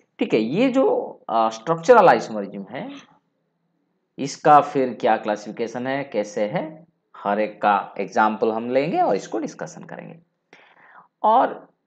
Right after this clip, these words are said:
ये है आपका स्ट्रक्चरल, स्ट्रक्चरल आइसोमरिज्म, ठीक है। एक के बाद एक हम देखेंगे,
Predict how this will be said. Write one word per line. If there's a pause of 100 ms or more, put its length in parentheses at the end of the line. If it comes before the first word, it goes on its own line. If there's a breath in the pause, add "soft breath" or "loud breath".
ये
है
आपका
स्ट्रक्चरल, (1200)
स्ट्रक्चरल (840)
आइसोमरिज्म, (800)
ठीक
है। (1040 soft breath)
एक
के
बाद
एक
हम
देखेंगे,